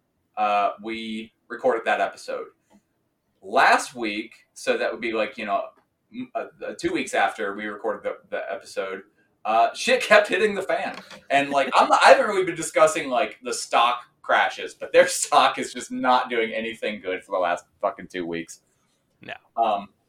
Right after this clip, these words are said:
Speaker 1: so, uh, they, they officially closed all pre-orders, uh, early last week. Um,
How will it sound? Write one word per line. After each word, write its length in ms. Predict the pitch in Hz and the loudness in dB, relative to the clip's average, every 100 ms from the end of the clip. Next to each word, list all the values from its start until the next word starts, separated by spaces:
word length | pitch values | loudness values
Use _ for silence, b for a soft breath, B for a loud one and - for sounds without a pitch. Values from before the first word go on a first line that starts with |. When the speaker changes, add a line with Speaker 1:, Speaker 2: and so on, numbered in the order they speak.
| _ _ - _ _ _ _ _ _ _ _ | _ _ -20 _ _ _ _ _ _ _ _
Speaker 1:
so, 320 | - - 156 143 | -6 2 4 6
uh, 360 | 139 127 - 127 | 6 4 -2 -2
they, 220 | 170 185 - | -2 -2 -2
they 160 | 156 151 | 0 2
officially 580 | 147 196 214 262 220 208 - _ | 0 0 0 0 -2 -4 -8 _
closed 720 | - - 156 175 202 208 - - | -16 2 6 8 6 -6 -10 -4
all 260 | 127 156 180 | 2 4 4
pre-orders, 800 | - 160 139 - - - - - _ - | 0 -2 -2 -2 -6 -14 -18 -20 _ -6
uh, 220 | 107 104 - | -2 0 0
early 340 | 127 147 156 | -4 -2 -4
last 440 | 139 127 123 123 - | -2 -2 -2 -4 -10
week. 280 | 107 - _ _ _ _ _ _ _ _ _ _ | -12 -12 _ _ _ _ _ _ _ _ _ _
Um, 480 | 101 101 95 92 - | -4 -2 -2 -6 -10